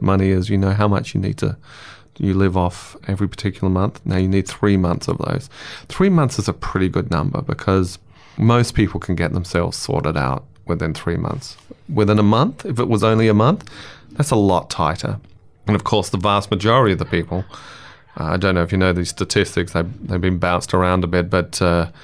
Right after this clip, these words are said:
people literally, I think it's over fifty percent of people have less than one week worth of money in, or cash in their account. And a lot just have nothing or less than nothing, you know, just debt. So an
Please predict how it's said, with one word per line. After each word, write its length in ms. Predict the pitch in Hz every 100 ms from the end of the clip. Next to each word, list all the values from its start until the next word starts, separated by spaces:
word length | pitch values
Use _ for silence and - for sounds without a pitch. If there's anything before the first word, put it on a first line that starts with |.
| - - -
people 380 | 107 98 92 - - - -
literally, 400 | 92 - 82 85
I 80 |
think 180 | 87 120
it's 160 | 110 - -
over 260 | 107 101
fifty 320 | 92 101 -
percent 240 | 92 - 87
of 60 |
people 260 | 85 85 80
have 180 | 80 -
less 180 | 80 -
than 220 | 95 92
one 280 | 80 85 87
week 300 | 95 - -
worth 220 | - -
of 200 | 69 -
money 220 | - - -
in, 160 | - - - _ _ -
or 80 | -
cash 300 | - 80 -
in 60 | 82
their 160 | 78
account. 340 | 69 - 71 - -
And 200 | 90 87 - -
a 80 | -
lot 460 | 92 92 - -
just 200 | - -
have 240 | - 82 - - - -
nothing 440 | 95 104 - 98 -
or 140 | 78
less 280 | 76 95 -
than 140 | 85
nothing, 340 | 71 62 - -
you 80 | 50
know, 100 | -
just 260 | - - -
debt. 240 | 50 - - - - - - - -
So 260 | - 117
an 160 | 110